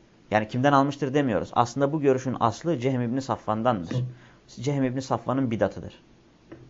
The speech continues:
Speaker 1: Tamam. Aralarında fark hiç yok demiyoruz. Fark var. En önemli farklardan bir tanesi de nedir? Ebu Hasan el-Eş'ari'nin kalp amellerini imana dahil etmesi, Cehm İbni Safvan'ın bunu yapmaması.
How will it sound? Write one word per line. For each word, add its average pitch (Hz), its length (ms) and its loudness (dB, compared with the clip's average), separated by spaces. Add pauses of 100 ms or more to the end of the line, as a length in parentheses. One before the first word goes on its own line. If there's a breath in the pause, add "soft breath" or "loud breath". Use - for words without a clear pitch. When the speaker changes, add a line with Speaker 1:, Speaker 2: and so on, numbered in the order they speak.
(800)
Speaker 1:
Tamam. 156 320 0 (1600 soft breath)
Aralarında 147 520 6
fark 160 280 0
hiç 180 240 -4
yok 143 220 0
demiyoruz. 156 440 2
Fark 147 380 0
var. 143 220 0 (560 soft breath)
En 151 140 2
önemli 127 300 2
farklardan 123 580 -2
bir 151 120 -4
tanesi 117 400 -4
de 165 140 -4 (560)
nedir? 123 400 -2 (640 soft breath)
Ebu 120 200 2
Hasan 123 320 -4
el-Eş'ari'nin 120 840 -2 (440 soft breath)
kalp - 260 0
amellerini 113 500 2
imana 117 340 0
dahil 120 320 0
etmesi, 139 440 -8
Cehm 127 200 -2
İbni 113 180 -4
Safvan'ın 113 460 -6
bunu 104 120 -2
yapmaması. 90 520 -6